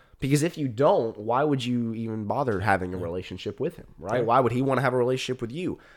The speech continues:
Speaker 1: A lot of young men, I think, don't truly understand that. They think, "Oh, well, he sent his son to die for me."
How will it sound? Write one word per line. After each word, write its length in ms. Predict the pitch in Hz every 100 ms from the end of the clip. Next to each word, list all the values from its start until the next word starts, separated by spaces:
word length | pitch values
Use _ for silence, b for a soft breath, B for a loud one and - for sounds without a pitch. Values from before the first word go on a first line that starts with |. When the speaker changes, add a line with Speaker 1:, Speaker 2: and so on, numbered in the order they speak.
| B
Speaker 1:
A 80 | 113
lot 220 | 123 175
of 80 | 156
young 280 | 135 139 120
men, 160 | 143
I 80 | 131
think, 300 | - 123 95
don't 180 | 110 120
truly 380 | - 120 113 95
understand 540 | 101 92 - 90 85
that. 100 | 69
They 80 | 98
think, 160 | 110
"Oh, 80 | 123
well, 120 | 123
he 100 | 123
sent 160 | 120 120
his 60 | 110
son 100 | 107
to 80 |
die 160 | 92 85
for 180 | - 78
me." 160 | -